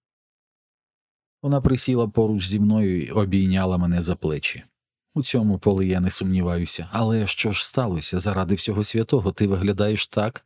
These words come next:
ніби побачив привида». Так воно й було, подумалося мені, і тільки коли помітив її великі очі під здивовано піднятими бровами, то зрозумів, що промовив це вголос.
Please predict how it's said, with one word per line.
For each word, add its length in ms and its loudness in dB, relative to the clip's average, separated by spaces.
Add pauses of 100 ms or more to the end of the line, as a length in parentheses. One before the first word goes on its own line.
ніби 240 0
побачив 520 0
привида». 540 -4 (960)
Так 260 -2
воно 260 4
й 60 2
було, 520 -2
подумалося 640 0
мені, 420 -2 (180)
і 80 -2
тільки 300 0
коли 280 2
помітив 460 2
її 280 2
великі 400 0
очі 300 0
під 200 -2
здивовано 600 0
піднятими 580 0
бровами, 460 0
то 140 0
зрозумів, 580 -2
що 260 -2
промовив 760 -2
це 180 -2
вголос. 580 -2